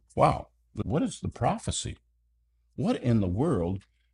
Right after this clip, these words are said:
happened in the Egyptian Exodus that's supposed to happen at the end? Well, it has to do with when Israel went into the promised land,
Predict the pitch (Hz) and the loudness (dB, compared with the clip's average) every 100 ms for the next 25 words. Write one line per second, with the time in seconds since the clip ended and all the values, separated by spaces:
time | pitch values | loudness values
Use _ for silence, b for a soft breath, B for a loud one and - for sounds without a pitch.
0 | _ - 156 - 123 110 101 95 92 151 | _ -6 -4 -2 -2 0 0 0 -2 -4
1 | - 98 127 170 82 98 - 101 - 127 | -4 -4 -4 -4 -6 -6 -6 -8 -4 0
2 | 143 - 85 98 104 101 127 139 139 69 | 0 0 0 0 0 -4 -2 0 0 -2
3 | _ _ _ _ _ _ _ _ _ _ | _ _ _ _ _ _ _ _ _ _
4 | _ - 160 160 135 165 214 - 202 185 | _ -2 0 2 2 2 2 -2 -2 2
5 | 131 98 85 80 82 - 95 117 113 135 | 2 2 0 -2 -4 -4 -2 0 0 0
6 | 160 156 135 113 120 113 101 87 143 - | -2 -2 -2 0 0 0 0 0 0 -2
7 | - - 87 85 | -4 -4 -2 -2